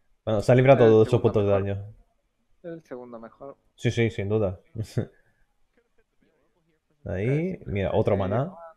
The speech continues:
Speaker 2: otro maná. Quizá estaba buscando el hechizo este dual para intentar matarlo de nuevo.
Speaker 1: <laughs>
Speaker 2: Simplemente
Speaker 1: Tiene
Speaker 2: todavía
Speaker 1: dos
Speaker 2: le pegaba.
Speaker 1: mundos.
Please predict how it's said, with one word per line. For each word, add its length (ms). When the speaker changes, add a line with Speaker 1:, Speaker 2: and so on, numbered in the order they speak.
Speaker 2:
otro 160
maná. 540
Quizá 200
estaba 260
buscando 380
el 180
hechizo 340
este 460
dual 340
para 200
intentar 520
matarlo 340
de 60
nuevo. 200
Speaker 1:
<laughs> 720
Speaker 2:
Simplemente 520
Speaker 1:
Tiene 200
Speaker 2:
todavía 20
Speaker 1:
dos 120
Speaker 2:
le 60
pegaba. 180
Speaker 1:
mundos. 400